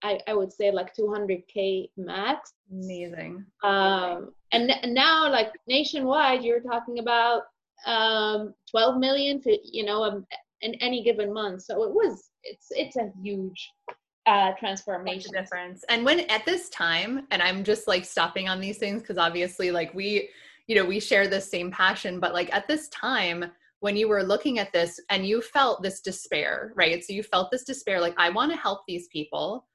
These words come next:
Speaker 2: What information you had at the time to help these people, you just felt like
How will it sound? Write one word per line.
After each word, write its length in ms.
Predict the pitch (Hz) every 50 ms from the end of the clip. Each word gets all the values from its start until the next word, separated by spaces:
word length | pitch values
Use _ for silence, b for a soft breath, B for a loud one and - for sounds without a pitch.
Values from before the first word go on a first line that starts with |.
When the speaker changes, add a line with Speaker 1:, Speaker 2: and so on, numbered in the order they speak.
| _ _ _ _ _ _
Speaker 2:
What 180 | 196 202 -
information 600 | 233 233 247 - 285 254 226 208 214 220 - 220 202
you 80 | 196
had 220 | 190 185 190 175 185
at 100 | 190 190
the 80 | -
time 260 | 190 - - 180 180 185
to 60 | 185
help 220 | - - 165 160 160 -
these 180 | 196 202 196 - _
people, 500 | 240 247 - - 262 269 277 277 277 b b b b b
you 120 | b 208 208
just 340 | 220 226 220 - - - _
felt 300 | - 170 170 185 185 -
like 320 | 202 180 170 165 170 170